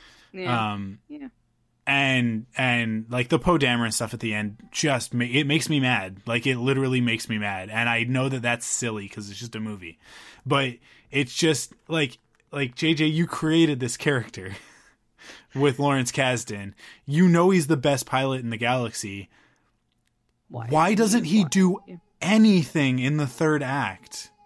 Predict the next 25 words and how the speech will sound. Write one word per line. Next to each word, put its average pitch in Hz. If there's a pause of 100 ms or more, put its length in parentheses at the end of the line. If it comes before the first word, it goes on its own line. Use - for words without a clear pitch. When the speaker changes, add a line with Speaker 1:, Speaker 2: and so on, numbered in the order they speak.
(320)
Speaker 1:
Yeah. 139 (360)
Yeah. - (240)
Speaker 2:
Like, 190
Wedge 185
Antilles 196
and 156
Lando 175
Calrissian 156
fly 147
their 143
ships -
inside 165
the 143
Death 127
Star 98
in 107
the 113
third 110
act 104
of 104
Return 104
of 95
the 98
Jedi. 92
Speaker 1:
Yeah. 156